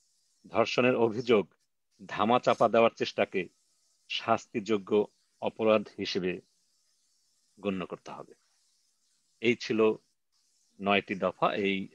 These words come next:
নয় দফার সঙ্গে আমরা আমাদের পূর্ণ সমর্থন ব্যক্ত করছি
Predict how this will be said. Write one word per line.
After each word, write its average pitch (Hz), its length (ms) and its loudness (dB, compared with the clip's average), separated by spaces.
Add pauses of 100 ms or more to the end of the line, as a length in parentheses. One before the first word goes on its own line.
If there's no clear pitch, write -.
নয় 101 380 2
দফার 101 260 -2
সঙ্গে 117 360 -6
আমরা 98 300 0
আমাদের 92 340 -4 (1300)
পূর্ণ 110 320 -2
সমর্থন 101 580 -4
ব্যক্ত 104 240 -2
করছি 117 400 -10